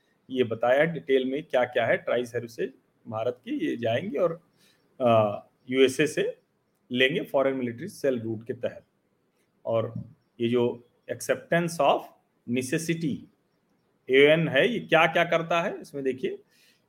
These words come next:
estimated cost of थ्री थाउजेंड सेवेंटी टू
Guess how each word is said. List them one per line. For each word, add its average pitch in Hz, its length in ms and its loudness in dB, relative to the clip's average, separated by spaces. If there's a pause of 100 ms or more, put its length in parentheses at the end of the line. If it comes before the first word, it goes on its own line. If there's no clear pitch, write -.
(100)
estimated 226 680 4 (180)
cost 202 300 4
of 226 340 0
थ्री 196 140 -6
थाउजेंड 170 400 -4
सेवेंटी 147 420 -6
टू 180 400 -4